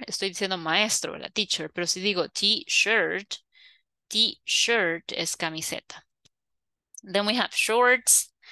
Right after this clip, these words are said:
we have socks, uh, sneakers,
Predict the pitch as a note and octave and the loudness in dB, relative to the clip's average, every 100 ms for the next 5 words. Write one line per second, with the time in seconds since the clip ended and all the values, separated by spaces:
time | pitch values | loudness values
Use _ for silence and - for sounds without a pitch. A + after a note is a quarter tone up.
0 | - _ - G#3+ - - G3+ G#3 A3 - | -20 _ -2 -2 0 0 4 4 4 -2
1 | - - - - _ _ _ _ - F3+ | -6 -6 -8 -16 _ _ _ _ -6 -2
2 | E3+ E3+ - - - A#3 - A#3 A#3 A#3 | -2 -4 -6 -6 0 0 4 4 4 4
3 | - - | 2 0